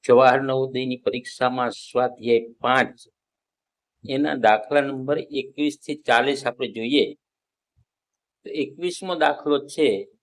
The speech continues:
અહીંયા લસા મેળવવાનો છે.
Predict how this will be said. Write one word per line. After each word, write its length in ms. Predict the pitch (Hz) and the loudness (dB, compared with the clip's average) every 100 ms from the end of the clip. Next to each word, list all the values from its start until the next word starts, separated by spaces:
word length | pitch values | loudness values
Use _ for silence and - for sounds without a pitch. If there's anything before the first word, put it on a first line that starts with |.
| _ _ _ _ _ _ _ _ - | _ _ _ _ _ _ _ _ -10
અહીંયા 440 | 143 156 170 170 165 185 202 _ _ _ _ 123 | -4 0 0 -2 -4 -12 -20 _ _ _ _ -8
લસા 600 | 113 120 - - 156 147 | 0 0 2 4 6 4
મેળવવાનો 560 | 139 131 123 117 117 | 0 -2 -2 -2 -6
છે. 300 | - - 101 | -14 -8 -4